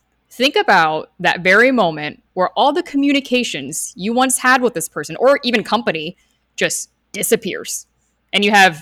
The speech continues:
no idea why. What did that moment do to you?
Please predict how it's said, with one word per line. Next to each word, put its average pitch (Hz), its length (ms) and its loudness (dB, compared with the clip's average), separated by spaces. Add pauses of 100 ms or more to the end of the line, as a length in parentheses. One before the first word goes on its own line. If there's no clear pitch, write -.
no 190 300 2
idea 170 240 2
why. - 240 -8 (640)
What 190 240 -2
did 262 140 0
that 226 200 4
moment 202 380 -2
do 254 160 -2
to - 140 -10
you? - 200 -12